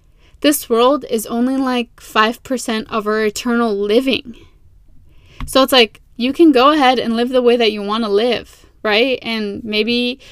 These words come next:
you do believe in a higher power, but you don't live for God. You don't live for Jesus. And that's fine, but, like, just ask yourself the question,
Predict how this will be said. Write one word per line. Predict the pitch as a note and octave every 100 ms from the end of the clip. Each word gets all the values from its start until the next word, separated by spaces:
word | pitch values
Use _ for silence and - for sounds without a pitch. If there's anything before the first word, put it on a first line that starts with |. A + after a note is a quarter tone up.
| -
you | B3 B3+
do | A#3+
believe | A#3+ A#3 A#3
in | A3+
a | A3+
higher | A3+ G#3+
power, | - A3 A#3 A3
but | G#3
you | - G#3+
don't | G#3+ G#3+ -
live | G#3+ B3 G#3+
for | - G3+ G3
God. | F#3+ - - A3+
You | G#3+
don't | G#3+ G#3
live | G#3+ B3+
for | - G3+
Jesus. | - - - - -
And | G#3 A3+
that's | A3+ A#3 -
fine, | - - - A#3 A#3+ A#3+ A#3
but, | G#3+ G#3
like, | G#3+ G#3 - - - - - - - -
just | - C4+ C#4
ask | A3 A3 B3+ -
yourself | A#3 - G#3 -
the | G#3+
question, | - G3 G3+ - - -